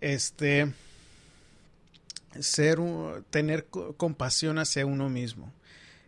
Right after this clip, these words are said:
Eh, hablamos sobre de esto la semana pasada en las personas que son más felices, no están haciendo una catástrofe de todas las cosas que les suceden. Tienen un poco más de compasión a sí mismos y así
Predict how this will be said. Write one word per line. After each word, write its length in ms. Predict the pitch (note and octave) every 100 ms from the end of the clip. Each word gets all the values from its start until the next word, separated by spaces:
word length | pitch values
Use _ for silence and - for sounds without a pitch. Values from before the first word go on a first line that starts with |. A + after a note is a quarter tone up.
| -
Eh, 180 | - - -
hablamos 480 | C3+ D3 D#3 E3+ D3
sobre 340 | E3 D3 C#3+
de 80 | C#3
esto 240 | C#3 -
la 100 | C#3
semana 420 | - B2+ B2+ C3 -
pasada 680 | A#2+ - B2+ C3 C3+ B2+
en 120 | A#2+
las 160 | A#2+ A#2
personas 540 | B2+ A#2 C3 C3 C3+
que 80 | -
son 240 | - C3+ C3
más 220 | C3 -
felices, 540 | D#3+ C3 A#2+ D3+ - - - - - - -
no 520 | D3 D3+ D#3 E3+ F3
están 600 | E3 - D#3 D#3+ E3 - - - _ _ _ _ _ _
haciendo 500 | C#3+ C3 D#3+ D#3+ D#3+
una 180 | D#3+ D#3+
catástrofe 840 | - C3+ - D#3 D#3+ - C3 - C3
de 140 | B2+
todas 360 | A#2+ D3 D3+ D3+
las 140 | D3
cosas 320 | - C#3 C#3
que 100 | -
les 140 | B2 B2
suceden. 540 | - - E2 - C3+ - - - _
Tienen 260 | C#3+ D3+
un 100 | D3+
poco 280 | C#3 C#3+ C#3+
más 200 | C3+ C3+
de 100 | C#3
compasión 640 | C#3 B2+ A#2 A#2+ - C3+ C3+
a 60 |
sí 180 | - B2
mismos 500 | A#2+ A#2 C3 D#3+ -
y 40 |
así 460 | A#2+ - C3+ C#3+